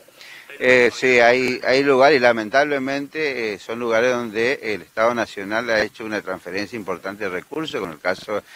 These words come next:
de La Rubita, está bajo un programa de reordenamiento general de obra, digamos, en ese sentido,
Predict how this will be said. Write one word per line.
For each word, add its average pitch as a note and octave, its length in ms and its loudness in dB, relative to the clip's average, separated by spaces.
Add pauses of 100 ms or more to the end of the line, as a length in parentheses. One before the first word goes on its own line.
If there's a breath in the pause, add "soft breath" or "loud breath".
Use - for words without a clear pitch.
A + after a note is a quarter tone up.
(200 loud breath)
de F#2+ 80 -6
La F#2 120 0
Rubita, A2+ 600 -4
está G2+ 240 -2
bajo G2+ 240 0
un F2 300 -12
programa G2 680 -2 (340 loud breath)
de F#2 300 -4
reordenamiento F#2 840 -4
general F#2 320 -4
de F#2 120 -2
obra, C3+ 340 2
digamos, B2+ 460 -2
en C3 60 -10
ese G2+ 160 -14
sentido, B2+ 560 -6